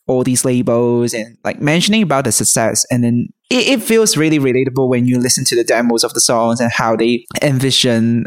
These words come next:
um, different artists saying the music. It, it gives you a lot of, you know, inspiration, as well as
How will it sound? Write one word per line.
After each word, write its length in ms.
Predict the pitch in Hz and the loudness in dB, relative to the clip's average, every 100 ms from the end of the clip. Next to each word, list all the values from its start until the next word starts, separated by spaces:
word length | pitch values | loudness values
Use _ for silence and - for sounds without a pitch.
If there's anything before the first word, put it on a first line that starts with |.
| - | -2
um, 280 | 120 117 117 | -2 0 -2
different 280 | 147 139 123 | -2 -2 -2
artists 400 | 120 - 117 - | -2 -2 0 0
saying 240 | 131 120 | 0 2
the 80 | 117 | 2
music. 540 | 117 117 117 123 117 - - - | 0 0 0 0 -2 -8 -14 -6
It, 180 | - 180 | -2 0
it 140 | 196 196 | 0 0
gives 260 | 208 208 | 0 0
you 100 | 156 | 0
a 40 | 139 | 2
lot 180 | 131 | 0
of, 120 | 127 113 - - | 0 -2 -8 -6
you 80 | 131 | -2
know, 200 | 123 - | -2 -2
inspiration, 760 | 143 - 139 131 123 - 123 | -2 -2 -2 0 0 -2 -2
as 140 | - - | -2 -2
well 220 | 127 120 | 0 0
as 240 | 117 - | 0 -2